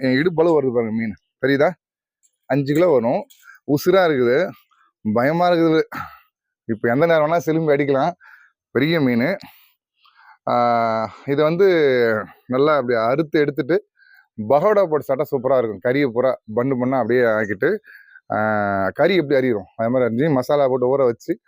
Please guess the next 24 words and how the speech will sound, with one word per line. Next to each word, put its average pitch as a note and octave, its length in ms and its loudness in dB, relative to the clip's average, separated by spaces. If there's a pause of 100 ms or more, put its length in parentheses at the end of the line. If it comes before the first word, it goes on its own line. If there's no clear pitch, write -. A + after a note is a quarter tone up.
(340)
பகோடா D3+ 280 2
போட்டு A#2+ 160 -4
சாப்பிட்டா B2 240 -4
சூப்பரா A#2+ 260 0
இருக்கும். G#2+ 260 -2 (560)
ஆ, - 60 -2 (220)
ஆக்சுவலா E3+ 280 -2
வந்து F3 140 2
இது E3+ 120 0
நிறைய D#3 160 0
பேர் E3 120 -2
சொல்லுவாங்க D#3+ 340 2
சாப்பிடக்கூடாதுன்னு C#3+ 560 -2
சொல்லுவாங்க. A#2+ 280 2 (340)
அப்படிலாம் B2 340 -2
கிடையாது. C#3 240 2 (640)
நிறைய D3+ 200 2 (120)
தீங்கான E3 340 0 (120)
விஷயம் D#3 300 -2 (300)
நிறைய D3+ 320 2
இருக்கு, A#2+ 200 0 (580)
அதையெல்லாம் B2+ 380 2
மக்கள் B2+ 280 -2
தவிர்க்கிறாங்களா? B2 560 0